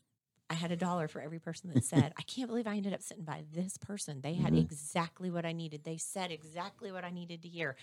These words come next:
Speaker 1: They know the exact person that I need
Speaker 2: Yeah.
Speaker 1: to meet," you know, that kind of thing. So, w-, you know, if you can just kinda, like I said, check your ego at the door before you go into these situations and, and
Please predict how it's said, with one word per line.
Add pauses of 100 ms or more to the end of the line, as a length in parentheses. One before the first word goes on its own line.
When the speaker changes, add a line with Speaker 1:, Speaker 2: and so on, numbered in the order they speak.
(220)
Speaker 1:
They
know
the
exact
person
that
I
need
Speaker 2:
Yeah.
Speaker 1:
to
meet,"
you
know,
that
kind
of
thing.
So, (680)
w-,
you
know,
if
you
can
just
kinda,
like
I
said,
check
your
ego
at
the
door
before
you
go
into
these
situations
and, (420)
and